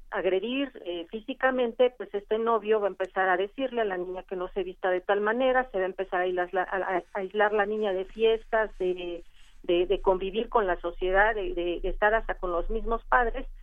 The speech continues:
y esos ya son focos rojos, ¿no? Cuando ya una niña trae un, las mangas de, de, de sus blusitas que las, las, eh, usaba cortas,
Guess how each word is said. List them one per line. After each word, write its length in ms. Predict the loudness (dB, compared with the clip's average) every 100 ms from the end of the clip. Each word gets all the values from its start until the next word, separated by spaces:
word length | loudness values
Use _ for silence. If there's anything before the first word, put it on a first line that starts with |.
| -8 0
y 100 | 2
esos 200 | 2 2
ya 180 | 2 2
son 140 | 0
focos 340 | 0 0 0 0
rojos, 380 | -2 -2 -2
¿no? 160 | 0 2
Cuando 240 | 4 4
ya 140 | 4 4
una 160 | 2
niña 300 | 0 -2 -2 0
trae 300 | 2 2 4
un, 760 | 4 4 2 2 2 0 -4 -6 -10 -12 -6
las 260 | 0 0 2
mangas 520 | 2 0 2 0 0 -4 -6
de, 320 | -4 -4 -6
de, 320 | -8 -10 -10 -14 -18 -6
de 160 | -4 -4
sus 140 | -6
blusitas 480 | -6 -6 0 0 2
que 80 | 2
las, 160 | 2 0 -6
las, 380 | 0 2 2 -2 -16 -18
eh, 140 | -16 -10
usaba 400 | -4 2 4 4
cortas, 360 | 4 2 0